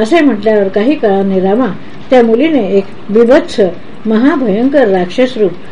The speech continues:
अपत्य जन्माला घातले. तो मुलगा दहा मानांचा, मोठ्या सुळ्यांचा, काळ्या अंजनाच्या राशीसारखा, लाल ओठांचा, वीस हातांचा, मोठे तोंड असलेला आणि चमकणाऱ्या केसांचा होता.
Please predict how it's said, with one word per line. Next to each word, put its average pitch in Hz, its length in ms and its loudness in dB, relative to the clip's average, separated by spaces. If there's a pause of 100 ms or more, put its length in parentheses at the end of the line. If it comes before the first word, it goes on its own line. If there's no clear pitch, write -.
(200)
अपत्य 208 480 0
जन्माला 196 480 0
घातले. 208 360 -2 (500)
तो 233 120 6
मुलगा 220 440 2 (320)
दहा 220 300 2
मानांचा, 240 580 2 (380)
मोठ्या 220 400 0
सुळ्यांचा, 240 640 2 (540)
काळ्या 247 340 4
अंजनाच्या 247 640 2
राशीसारखा, 220 680 -2 (360)
लाल 240 300 4
ओठांचा, 226 560 0 (360)
वीस 277 320 2
हातांचा, 226 540 0 (380)
मोठे 226 340 2
तोंड 302 280 2
असलेला 220 360 2 (340)
आणि 220 180 2
चमकणाऱ्या 285 680 2
केसांचा 214 520 0
होता. 165 200 -6